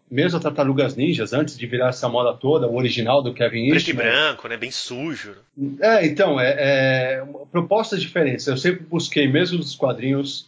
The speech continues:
Speaker 1: coisas que eu me oferecessem, é, é, linguagens diferentes, me impactassem visualmente.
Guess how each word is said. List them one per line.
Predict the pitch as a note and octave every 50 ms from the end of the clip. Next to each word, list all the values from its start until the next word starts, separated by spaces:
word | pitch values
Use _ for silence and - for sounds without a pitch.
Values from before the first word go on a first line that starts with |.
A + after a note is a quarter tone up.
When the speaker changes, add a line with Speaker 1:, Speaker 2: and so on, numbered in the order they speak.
| _ _
Speaker 1:
coisas | - - D#3 D#3+ E3+ E3+ D#3
que | - -
eu | E3
me | D3 D3
oferecessem, | C#3+ C3+ C#3 D3+ C#3+ C#3+ C3 C3+ - D#3+ E3+ F3 E3+ - - E3 E3 D#3+ - -
é, | C#3+ C3+ C#3 C3+ C#3+ C3+ C3
é, |
linguagens | C3 C3+ C#3+ C#3 B2 C3 C3+ C#3 D#3 D#3 C3+ C#3 C#3
diferentes, | C3+ C3 - D3 C3 A#2+ A#2+ A#2+ A#2 A2+ - - - - _ _ _ _ _
me | - C3
impactassem | C3 C3 D3+ C#3+ C3+ - - C#3+ C#3 C#3 C#3 - D3 C#3
visualmente. | C3+ C3+ C#3+ C3+ C3 C#3+ C3+ C3 B2+ B2 A#2+ A#2 A2+ A2 - - G2+ -